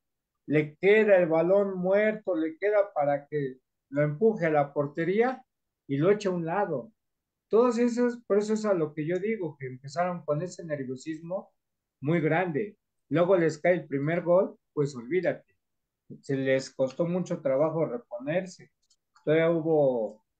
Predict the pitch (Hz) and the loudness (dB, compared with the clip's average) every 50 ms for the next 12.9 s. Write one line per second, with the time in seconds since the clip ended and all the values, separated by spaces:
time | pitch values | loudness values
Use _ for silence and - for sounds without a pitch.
0 | _ _ _ 101 101 _ - 139 135 135 - 135 131 131 131 143 160 165 147 - | _ _ _ -20 -10 _ -2 -2 -2 -2 -6 -6 -6 -4 -2 -2 -2 -2 -4 -6
1 | - 127 - - 117 110 113 143 160 175 190 180 151 - 143 131 120 123 131 139 | -8 -10 -8 -10 -10 -6 -4 -4 -2 -2 -4 -6 -4 -4 -2 -2 0 0 0 0
2 | 151 143 147 - 147 147 147 147 147 147 143 139 127 123 117 - _ _ _ _ | 0 -2 -2 -6 -6 -4 -4 -4 -4 -4 -6 -6 -8 -10 -12 -14 _ _ _ _
3 | _ _ _ _ _ _ _ _ - 127 135 156 165 165 160 151 139 123 123 131 | _ _ _ _ _ _ _ _ -10 -4 -4 -2 0 2 2 2 2 0 0 -2
4 | 165 180 180 190 190 180 196 202 196 196 165 151 165 165 170 196 220 220 190 185 | -2 -2 -2 -2 0 0 0 0 0 0 -2 -4 -4 0 0 0 2 2 0 -2
5 | - - 180 165 - 175 160 143 135 127 - _ _ _ - 123 120 113 110 104 | -4 -10 -16 -10 -4 -2 0 0 0 -2 -6 _ _ _ -10 -10 -8 -8 -10 -10
6 | 101 101 _ _ _ _ _ _ _ _ _ _ _ _ _ _ _ 139 143 139 | -12 -14 _ _ _ _ _ _ _ _ _ _ _ _ _ _ _ -4 -2 0
7 | 135 135 131 123 123 117 - _ - 123 117 180 220 226 220 - 185 180 175 170 | 0 0 0 -2 -6 -10 -14 _ -16 -4 0 2 2 2 0 -2 -2 -2 -2 -4
8 | 170 - _ _ _ _ _ _ _ _ _ _ - 143 180 175 - - 170 147 | -8 -12 _ _ _ _ _ _ _ _ _ _ -4 -2 -2 -2 -2 -2 -2 -2
9 | 147 143 170 196 220 208 214 - - 147 143 151 156 160 156 147 151 135 131 131 | -2 0 0 0 0 -2 -2 -4 -4 -4 -2 -2 -2 0 0 -2 -2 -2 -2 -2
10 | 131 143 160 151 147 147 151 151 147 - 135 120 113 110 107 104 104 107 113 - | -2 -2 -4 -4 -2 -4 -4 -4 -2 -4 -6 -6 -6 -8 -10 -12 -14 -16 -10 -10
11 | 120 117 - - 113 - - 170 185 185 170 147 147 147 _ _ _ _ _ _ | -10 -10 -10 -16 -14 -4 -2 -2 -2 -2 -6 -10 -10 -12 _ _ _ _ _ _
12 | _ _ _ 127 131 - - 156 147 - - 127 - - 131 123 170 | _ _ _ -12 -8 -4 -2 -2 -2 -2 -6 -8 -6 -8 -10 -10 -10